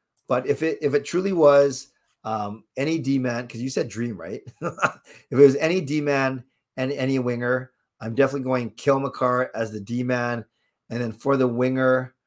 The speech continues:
oh, I guess I could go Kucherov or Pastrnak or Panarin too.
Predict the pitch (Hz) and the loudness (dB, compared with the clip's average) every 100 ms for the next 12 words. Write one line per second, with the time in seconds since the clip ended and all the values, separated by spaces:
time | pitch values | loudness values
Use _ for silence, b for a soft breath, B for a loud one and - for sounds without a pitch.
0 | _ _ _ _ _ _ _ _ _ _ | _ _ _ _ _ _ _ _ _ _
1 | _ 90 90 95 95 92 87 98 127 - | _ -18 -16 -14 -14 -12 -12 -8 -6 -4
2 | 113 113 104 98 - 123 - 110 104 101 | -6 -8 -10 -10 -12 -12 -6 -6 -6 -10
3 | - 95 92 110 95 85 - 101 92 92 | -10 -8 -8 -12 -16 -20 -18 -14 -12 -14
4 | 95 - 92 87 | -14 -14 -14 -16